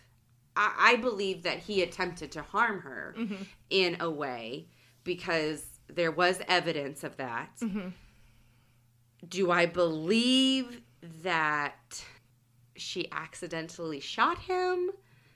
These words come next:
Speaker 1: No, I believe she fully intended to shoot him. I, I,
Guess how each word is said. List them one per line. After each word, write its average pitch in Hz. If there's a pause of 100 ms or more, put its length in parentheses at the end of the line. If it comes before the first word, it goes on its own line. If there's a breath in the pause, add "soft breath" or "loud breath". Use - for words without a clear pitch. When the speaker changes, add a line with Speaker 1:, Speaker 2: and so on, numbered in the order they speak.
(680 soft breath)
Speaker 1:
No, 143 (160)
I 160
believe 156
she -
fully 123
intended 131
to -
shoot -
him. 151
I, 160 (160)
I, 156